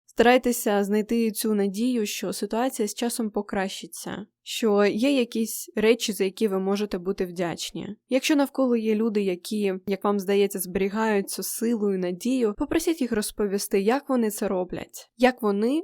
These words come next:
зберігають цю оптимістичну перспективу. І також пам'ятайте, що багато людей наполегливо працюють, щоб забезпечити безпеку та допомогти людям відновитися. Працюють на те, щоб все дійсно стало краще.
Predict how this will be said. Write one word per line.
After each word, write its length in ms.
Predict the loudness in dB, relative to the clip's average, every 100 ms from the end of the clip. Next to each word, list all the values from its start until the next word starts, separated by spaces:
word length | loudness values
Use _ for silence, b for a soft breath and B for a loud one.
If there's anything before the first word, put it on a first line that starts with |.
| -6
зберігають 680 | -4 0 0 0 -2 -2 -4
цю 160 | -4 -4
оптимістичну 840 | -2 -6 -6 -6 -6 -6 -6 -6
перспективу. 840 | -6 -8 -10 -6 -2 -2 -4 -12 -16 _
І 140 | 4
також 320 | 4 2 0
пам'ятайте, 680 | 2 4 4 4 4 4 2
що 460 | 0 -2 0 0 -2 -2
багато 560 | 0 0 -2 -2 -2
людей 460 | -2 2 2 2 0 -4
наполегливо 840 | -6 -4 -2 0 0 0 2 2
працюють, 680 | 0 -4 -4 -6 -4 -4 -4
щоб 220 | -6 -2
забезпечити 720 | -4 -4 -4 -2 -2 -2 -4
безпеку 800 | -4 -6 -6 -4 -4 -4 -4 -4 -4
та 180 | -4 0
допомогти 680 | 0 0 -2 -4 -2 0 0
людям 440 | 0 0 -4 -6 -8
відновитися. 920 | -4 -4 -4 -6 -10 -14 -12 -12 -16 _
Працюють 600 | -2 -2 0 0 0 2
на 100 | -2
те, 260 | 0 0 0
щоб 200 | -4 -8
все 320 | -6 -2 -2
дійсно 500 | 0 -4 -4 -4 -4
стало 420 | -4 -2 -2 -2
краще. 500 | -4 -6 -6 -8 -10